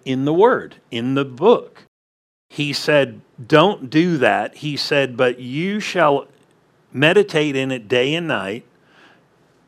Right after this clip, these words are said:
meaning deeply ponder, mutter it,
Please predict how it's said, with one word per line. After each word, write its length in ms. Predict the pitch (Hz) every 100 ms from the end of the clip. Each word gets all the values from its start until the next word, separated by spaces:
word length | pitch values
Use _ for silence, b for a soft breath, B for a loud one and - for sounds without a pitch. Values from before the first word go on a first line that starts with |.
| _
meaning 400 | - 147 151 135
deeply 460 | 120 139 143 160 180
ponder, 560 | 175 143 127 120 123 127
mutter 520 | 113 123 151 127 104
it, 240 | 95 104